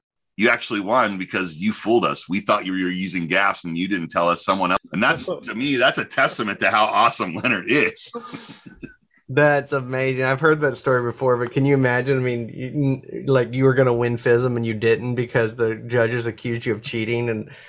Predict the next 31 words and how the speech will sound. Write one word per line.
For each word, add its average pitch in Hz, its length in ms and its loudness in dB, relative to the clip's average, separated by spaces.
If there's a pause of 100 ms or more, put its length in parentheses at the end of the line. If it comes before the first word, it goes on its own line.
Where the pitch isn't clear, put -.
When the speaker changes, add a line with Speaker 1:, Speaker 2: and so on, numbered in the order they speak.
(240)
Speaker 2:
or, 123 260 2
or 127 200 2
breaking 135 480 2
the 120 80 0
rules, 135 420 0
but 135 220 -4
you 123 100 -4
in 113 80 -4
fact 113 360 -2
didn't. 117 360 -4
I - 60 -2
mean, 131 260 0
I'm 127 140 -4
sure 151 180 4
that's 131 220 2
happened, 117 440 -2
uh, 117 220 -2
on 110 200 -4
Penn 127 180 -4
and 117 100 -4
Teller 117 320 0
a 101 60 -4
few 110 180 -10
times, 107 400 -4
uh, - 140 -10
as 110 280 -4
well. 113 380 -2 (240)
That's 151 240 0
Speaker 1:
It - 60 0
has. 113 140 -2
Speaker 2:
hilarious. 117 480 -4